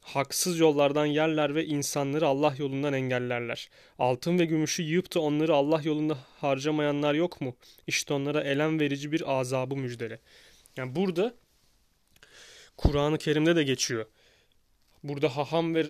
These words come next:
rahiplerden bahsetmiş ama bunun sonuçta İslami versiyonu da olacaktı ki oluyor. Bunu her gün görüyoruz. Her daim buna şahit oluyoruz. Bu insanların tek gayesi var.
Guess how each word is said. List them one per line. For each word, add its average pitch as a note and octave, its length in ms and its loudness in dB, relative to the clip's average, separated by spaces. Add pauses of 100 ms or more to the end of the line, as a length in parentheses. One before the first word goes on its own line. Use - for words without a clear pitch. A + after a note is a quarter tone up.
(100)
rahiplerden D3 840 2
bahsetmiş D#3 480 0
ama G3+ 180 2
bunun D#3 300 0 (160)
sonuçta D3 440 -2
İslami D#3+ 560 0
versiyonu D#3+ 440 0
da E3 60 2
olacaktı D3+ 560 2
ki G3+ 120 -2
oluyor. D#3+ 500 2 (200)
Bunu D3 240 -2
her D#3 160 6
gün D3 220 -2
görüyoruz. C#3 580 -4 (420)
Her C#3 420 -2
daim C3+ 440 4 (380)
buna C#3 360 0
şahit C#3+ 460 0
oluyoruz. C3 500 -2 (520)
Bu C#3+ 140 0
insanların D3 720 2
tek D#3+ 300 -2
gayesi C#3 480 4
var. F3+ 200 -2